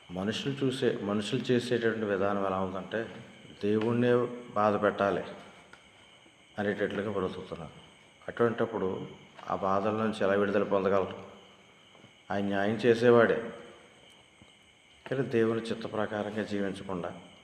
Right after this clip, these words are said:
ఈ భూమి మీద మనుషుల మధ్య దేవుని దగ్గర ఎలా మసులుకోవాలో తెలియకుండా, వాళ్ళ ఇష్టానుసారంగా జీవిస్తూ ఉంటే,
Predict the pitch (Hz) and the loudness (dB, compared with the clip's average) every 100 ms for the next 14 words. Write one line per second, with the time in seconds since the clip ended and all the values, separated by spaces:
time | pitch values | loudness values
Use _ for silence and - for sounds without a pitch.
0 | - _ _ _ _ _ - 101 92 101 | -20 _ _ _ _ _ -10 -8 -6 -2
1 | 107 110 110 101 104 95 - 95 98 95 | 0 2 2 4 4 2 0 -2 -2 -4
2 | 104 101 98 - 95 - - - - - | -4 -4 -4 -4 -6 -8 -16 -20 -20 -20
3 | - - _ _ 110 98 104 104 107 101 | -20 -20 _ _ -14 -4 0 2 2 0
4 | 98 95 87 - - - - - - - | -2 0 -2 -4 -12 -20 -20 -20 -20 -20
5 | - - _ _ - 110 113 110 101 104 | -20 -20 _ _ 0 4 4 4 2 0
6 | 104 104 101 98 95 92 92 92 90 90 | 2 4 4 2 0 -2 -4 -6 -8 -10
7 | - - - - - _ _ _ _ _ | -16 -20 -20 -20 -20 _ _ _ _ _
8 | _ _ 107 104 - 120 110 120 110 107 | _ _ -8 -8 0 0 2 2 2 2
9 | 104 107 101 - 104 98 101 101 98 101 | 0 -2 -2 -4 -4 -4 -4 -6 -8 -10